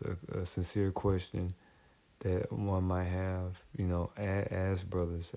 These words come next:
as, you know, myself, you know, other brothers who've, um,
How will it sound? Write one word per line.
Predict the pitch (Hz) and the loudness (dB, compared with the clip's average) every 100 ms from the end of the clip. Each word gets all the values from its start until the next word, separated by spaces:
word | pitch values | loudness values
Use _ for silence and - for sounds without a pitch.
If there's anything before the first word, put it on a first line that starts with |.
| - | -2
as, | 90 90 90 - - - - | 0 2 0 -4 -12 -10 -4
you | |
know, | 87 85 87 98 - _ | -2 0 -2 -6 -12 _
myself, | 98 85 - 98 92 90 - - - - - - - - | -4 -4 0 0 2 -2 -8 -18 -18 -20 -20 -20 -20 -6
you | 98 | 0
know, | 92 | 2
other | 90 92 90 | 2 2 0
brothers | 87 90 90 90 87 - - _ _ _ | 0 2 2 0 -4 -12 -20 _ _ _
who've, | - 98 90 87 92 | -4 -2 -2 -2 -2
um, | 90 87 87 | 0 0 -2